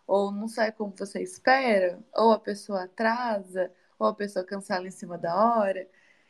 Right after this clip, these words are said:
Então, hoje à noite, evite estresse e evite sair com crush.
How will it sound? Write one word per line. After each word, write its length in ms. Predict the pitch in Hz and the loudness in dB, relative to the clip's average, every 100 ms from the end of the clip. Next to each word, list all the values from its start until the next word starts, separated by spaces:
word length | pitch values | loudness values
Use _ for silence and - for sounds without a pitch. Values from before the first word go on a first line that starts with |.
| _ | _
Então, 420 | - 302 359 349 349 | -16 -4 -2 0 0
hoje 220 | 302 269 | 0 0
à 60 | 233 | 0
noite, 720 | 254 277 226 208 - 185 175 - _ - - _ _ _ _ _ _ | 2 2 0 -4 -12 -14 -14 -18 _ -20 -20 _ _ _ _ _ _
evite 460 | - 320 220 294 - | -6 -6 0 0 0
estresse 800 | - - 208 226 180 - - - - | -6 0 4 4 2 -4 -14 -14 -8
e 100 | 254 | -2
evite 500 | 254 208 220 277 302 | -2 -2 -6 -8 -2
sair 220 | - 269 | 2 4
com 200 | 311 311 | 4 2
crush. 640 | - 180 175 - - - | 2 0 -2 -6 -12 -14